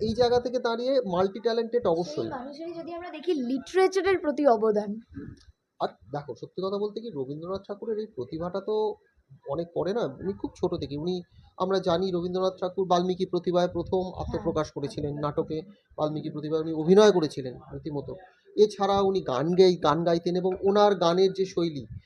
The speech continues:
Speaker 1: সেই গানের শৈলীটা ওপর যথেষ্ট আন্তর্জাতিক প্রভাব আছে, সেটাও আমরা জানি। এরপরে উনি নৃত্য, নৃত্যের দিক থেকেও উনি এমন একটা নিজস্ব রবীন্দ্র নৃত্য তৈরি করেছিলেন,
Speaker 2: মনে হয়।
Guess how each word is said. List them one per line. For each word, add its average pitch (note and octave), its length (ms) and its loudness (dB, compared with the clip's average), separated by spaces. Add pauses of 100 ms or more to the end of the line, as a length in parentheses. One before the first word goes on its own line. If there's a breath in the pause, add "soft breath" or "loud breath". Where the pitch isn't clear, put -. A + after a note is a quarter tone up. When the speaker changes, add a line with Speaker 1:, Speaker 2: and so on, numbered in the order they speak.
(140 loud breath)
Speaker 1:
সেই G3 200 2
গানের F3 320 4
শৈলীটা G3+ 600 2 (240)
ওপর G3 340 4
যথেষ্ট G3+ 400 -2 (140)
আন্তর্জাতিক F#3+ 600 0
প্রভাব F3+ 280 4
আছে, F#3 200 2
সেটাও F3 320 -2
আমরা F3+ 200 -2
জানি। E3+ 260 -6 (480)
এরপরে A3 460 6
উনি G#3 220 4
নৃত্য, G3 600 0
নৃত্যের G#3 440 0
দিক G#3+ 220 -8
থেকেও A#3 260 4
উনি G#3+ 200 2
এমন G#3 280 2
একটা A3 240 -2
নিজস্ব G3+ 460 0
রবীন্দ্র G3+ 420 4
নৃত্য G3 300 -2
তৈরি G#3 220 2
করেছিলেন, E3+ 460 2
Speaker 2:
মনে - 60 -10
হয়। - 80 -20